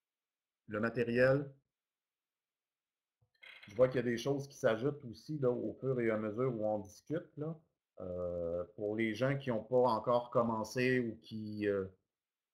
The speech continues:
qui cherchent un petit peu, là, il y a de, de plus en plus de, de, d'éléments qui sont mis dedans avec les pour. Je trouvais ça important de mettre les pour et les contre, là.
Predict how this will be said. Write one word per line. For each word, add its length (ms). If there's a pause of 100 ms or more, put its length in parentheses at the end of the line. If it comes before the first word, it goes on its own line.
(1700)
qui 160
cherchent 360
un 100
petit 220
peu, 220
là, 220
il 60
y 40
a 160
de, 160
de 140
plus 300
en 140
plus 260
de, 260
de, 760
d'éléments 540
qui 120
sont 140
mis 140
dedans 360
avec 300
les 160
pour. 360
Je 80
trouvais 200
ça 60
important 380
de 60
mettre 180
les 160
pour 380
et 80
les 180
contre, 440
là. 160